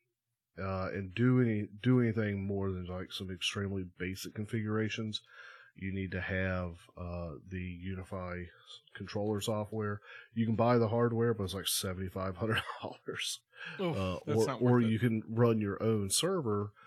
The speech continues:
Speaker 1: uh, with their free, uh, software. So
Speaker 2: Okay.
Speaker 1: I was working on getting that loaded up, and then there was a whole issue about, uh,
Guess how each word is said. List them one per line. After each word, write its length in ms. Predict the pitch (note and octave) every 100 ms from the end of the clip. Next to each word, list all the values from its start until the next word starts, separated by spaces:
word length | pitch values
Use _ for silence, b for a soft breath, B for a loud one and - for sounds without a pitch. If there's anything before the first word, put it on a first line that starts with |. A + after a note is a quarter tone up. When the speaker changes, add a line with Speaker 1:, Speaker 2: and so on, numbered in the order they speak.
| B B
Speaker 1:
uh, 240 | G#2 G2+ G2
with 200 | G#2+ F#2+
their 180 | G#2 G2
free, 680 | - - F#2 F2 F2 G2+ - _ _ _ _ _ _ - G2
uh, 140 | G2+
software. 460 | - F3+ - - - _ _ _ B B B B
So 460 | - F#2+ F2 F2+ G2+ _ _ D3+
Speaker 2:
Okay. 400 | C3 C3 A#2+ C3 _
Speaker 1:
I 120 | F#2+
was 140 | F#2+ F#2
working 260 | A2 G#2
on 160 | G#2+ G2+
getting 220 | F#2+ E2+
that 220 | D3 D#3
loaded 340 | D#3 D3 C#3+ C#3+
up, 260 | C#3 C3+ A2+
and 100 | G#2+
then 120 | G#2+
there 100 | G#2
was 140 | F#2
a 60 | F#2
whole 280 | A2+ G#2+ G#2
issue 540 | G#2 - G#2+ G#2 G2+
about, 640 | F#2 F2+ F#2+ F#2 F#2 F2+ - B B B B B _
uh, 500 | - F#2 F2+ F2+ D#2+